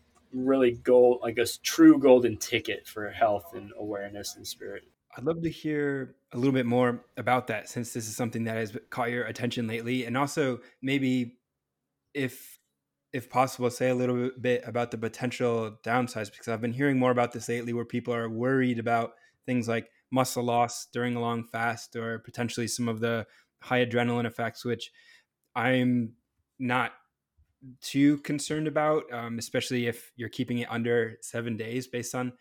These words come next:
Speaker 2: what I've, what I've researched. But I'm, I'm curious what you've come across with in the research that you've done and, and the mitochondria that, that you've been focused on.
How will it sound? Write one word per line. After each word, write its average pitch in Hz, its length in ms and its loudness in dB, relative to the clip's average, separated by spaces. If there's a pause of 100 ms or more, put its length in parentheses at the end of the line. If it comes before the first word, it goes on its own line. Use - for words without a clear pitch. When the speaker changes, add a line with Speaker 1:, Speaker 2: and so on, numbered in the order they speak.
(280)
Speaker 2:
what 127 120 -2
I've, 127 260 -4
what 135 100 -8
I've 127 140 -4
researched. 139 400 -6
But 123 80 -6
I'm, 120 160 -6
I'm 131 100 -2
curious 160 340 -4
what 123 100 -4
you've 123 160 -6
come 131 120 -6
across 120 460 -4 (220)
with 123 140 -6 (340)
in 127 260 0
the 120 280 -4
research 135 360 -2
that 123 120 -6
you've 113 100 -10
done 131 240 -2
and, 143 100 -4
and 120 180 -2
the 120 160 -2
mitochondria 117 640 -2
that, 113 240 -14
that 110 120 -16
you've 113 100 -18
been 113 180 -14
focused 113 400 -18
on. 117 120 -16